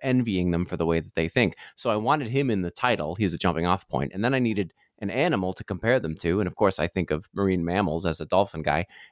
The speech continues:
And, uh, narwhal jumped out because it alliterates perfectly, "If Nietzsche were a narwhal." So I could really have chosen any animal because the idea was simply all non-human animals compared to humans.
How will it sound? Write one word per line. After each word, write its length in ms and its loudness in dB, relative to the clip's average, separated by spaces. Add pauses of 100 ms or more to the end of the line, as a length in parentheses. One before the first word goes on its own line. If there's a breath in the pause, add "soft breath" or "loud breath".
And, 240 0
uh, 200 4 (100)
narwhal 420 0
jumped 240 -4
out 160 4
because 240 -2
it 80 -4
alliterates 460 0
perfectly, 560 -4
"If 120 -10
Nietzsche 280 2
were 160 2
a 40 -2
narwhal." 460 0
So 240 6 (320 loud breath)
I 80 -4
could 300 0
really 320 2
have 100 -2
chosen 460 0 (160)
any 260 2
animal 460 0
because 220 -2
the 120 0
idea 320 2
was 180 -2
simply 520 -2 (180)
all 220 2
non-human 500 0
animals 420 0
compared 300 -6
to 80 -14
humans. 320 2